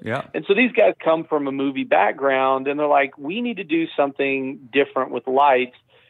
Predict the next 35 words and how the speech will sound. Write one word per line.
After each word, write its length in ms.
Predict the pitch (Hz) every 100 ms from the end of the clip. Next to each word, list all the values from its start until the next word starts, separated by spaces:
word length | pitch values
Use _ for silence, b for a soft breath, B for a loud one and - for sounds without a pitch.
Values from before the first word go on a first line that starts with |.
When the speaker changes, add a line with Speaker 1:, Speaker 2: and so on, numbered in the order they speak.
| b b -
Speaker 2:
And 200 | 156 -
so 520 | - 170 165 160 170 - -
most 500 | 151 151 185 262 -
of 100 | 170
their 140 | 160
lights 500 | 139 135 147 147 -
are 120 | 127 117
round 760 | 110 123 143 139 120 120 123 - _ _ _ -
with 160 | 143
a 40 | 139
little 280 | 147 190
badge 560 | 143 151 170 190 180 143
in 160 | 135 127
the 60 |
middle 340 | 127 127 131 131
that 180 | 135
says 140 | 143 120 123
Roto 260 | 156 165
Light, 380 | 135 127 131 135 b b -
but 140 | 156
because 340 | 185 - 214
of 60 | 202
that 240 | 180 156 131
badge, 580 | 151 175 135 127 - - _ _ _ _ _ _
it 200 | - 151
casts 420 | - 175 185 175 -
the 80 | 143
light 340 | 143 160 156
in 140 | 139
a 60 | 131
new 200 | 135 139
way 260 | 131 139 139
that 120 | 143
makes 240 | 139 139
it 100 | 143